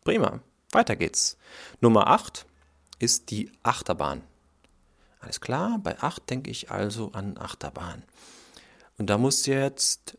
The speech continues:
Sauerstoff mit ins Bild. Hm, also ich stell mir vor, ich fahr Achterbahn und beiße dabei in eine saure Zitrone, um mich zu erfrischen.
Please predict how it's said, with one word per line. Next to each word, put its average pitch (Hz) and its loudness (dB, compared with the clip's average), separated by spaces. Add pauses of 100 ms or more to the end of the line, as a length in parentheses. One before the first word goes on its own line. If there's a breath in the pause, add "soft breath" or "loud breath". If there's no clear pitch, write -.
Sauerstoff - 2
mit 95 -6
ins - -4
Bild. 85 -6 (540 soft breath)
Hm, 113 4 (160)
also 104 0 (540)
ich - -6
stell - -2
mir 104 2
vor, 127 4
ich - -8
fahr - -4
Achterbahn 175 0 (420 loud breath)
und 120 -2
beiße 113 4
dabei 139 4
in 120 -2
eine 117 0
saure 117 4
Zitrone, 117 4
um 98 -2
mich 98 -4
zu - -4
erfrischen. - -6